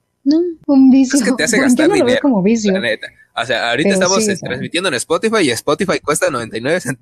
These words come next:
Speaker 2: noventa y nueve varos al mes. Para el que no me entienda, son como medio dólar, ¿no?
Speaker 1: Saludos,
Speaker 2: <laughs>
Speaker 1: Spotify.
Speaker 2: No, eh, no, no, no, pendejo. Este, ¿son diez dólares? No.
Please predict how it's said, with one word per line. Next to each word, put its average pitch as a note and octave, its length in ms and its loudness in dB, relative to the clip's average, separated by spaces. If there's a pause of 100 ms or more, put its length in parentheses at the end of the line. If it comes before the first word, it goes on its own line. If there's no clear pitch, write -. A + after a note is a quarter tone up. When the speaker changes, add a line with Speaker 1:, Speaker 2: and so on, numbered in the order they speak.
Speaker 2:
noventa C3 600 -6
y C3 40 -6
nueve G3+ 220 0
varos F#3 280 0
al A#2 120 -8
mes. A#2 240 -20 (520)
Para C3 140 0
el C#3 60 -6
que D3+ 100 -10
no F3+ 100 -2
me G#3+ 80 -4
entienda, G3+ 320 -4
son F#3 260 -6
como F#3+ 300 -6 (680)
medio D#3 280 -4
dólar, C3+ 380 -2
¿no? F3+ 360 -6
Speaker 1:
Saludos, C4 440 2
Speaker 2:
<laughs> C4 100 0
Speaker 1:
Spotify. B3+ 360 0
Speaker 2:
No, B3 180 2
eh, C4 460 -6
no, C3+ 240 -4
no, A#2+ 120 -8
no, A2+ 160 -6
pendejo. A2+ 320 -8
Este, A2 600 -10
¿son D3 380 -6
diez D3 160 -2
dólares? F#3+ 540 -4 (160)
No. - 260 -10